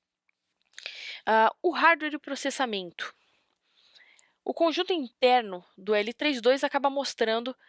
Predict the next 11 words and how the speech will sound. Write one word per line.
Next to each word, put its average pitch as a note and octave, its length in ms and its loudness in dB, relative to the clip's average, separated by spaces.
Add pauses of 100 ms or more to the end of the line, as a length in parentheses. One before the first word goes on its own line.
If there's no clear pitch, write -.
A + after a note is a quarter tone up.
(260)
a A#3+ 140 -2
que - 160 -4
ele C#4 160 -2
veio. F3 260 -2
Isso A#3+ 160 -6
daqui B3+ 320 -4 (100)
é E3 120 2 (100)
um C4+ 140 -10
smartphone A#3+ 720 -4
de A#3 280 -8
entrada. F#3 680 0